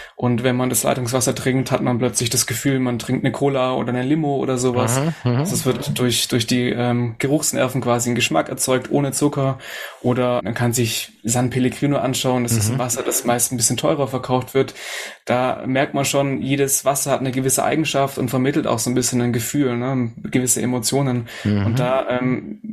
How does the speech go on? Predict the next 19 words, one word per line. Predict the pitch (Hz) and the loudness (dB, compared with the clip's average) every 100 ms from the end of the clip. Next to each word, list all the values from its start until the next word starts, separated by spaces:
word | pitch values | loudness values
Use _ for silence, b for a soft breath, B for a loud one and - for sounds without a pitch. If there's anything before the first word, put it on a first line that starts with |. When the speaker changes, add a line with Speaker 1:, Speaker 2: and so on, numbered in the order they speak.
| - | -4
Speaker 1:
separieren | - 127 123 127 156 | 0 2 2 2 0
sich | 147 | 0
logischerweise | 139 139 139 127 131 127 123 | 0 2 0 0 0 2 0
einige | 123 127 123 | 0 0 0
Zielgruppen | - 131 117 123 | 0 0 2 2
direkt | 117 117 | 2 0
auch | 120 117 | -2 0
aus, | 135 190 - | 0 0 -2
aber | 135 139 | 0 0
es | 139 | 0
werden | 135 135 | 0 2
auch, | 127 123 - | 0 -2 0
äh, | 120 | 2
einige | 117 131 127 127 | 2 0 2 0
direkt | 120 123 120 | 2 -2 0
angezogen | 127 135 - 120 123 113 | 0 0 0 0 0 0
und, | 123 117 B B B B B | 0 -2 B B B B B
ähm, | 120 120 120 107 | 0 2 0 2
ja, | 120 | 0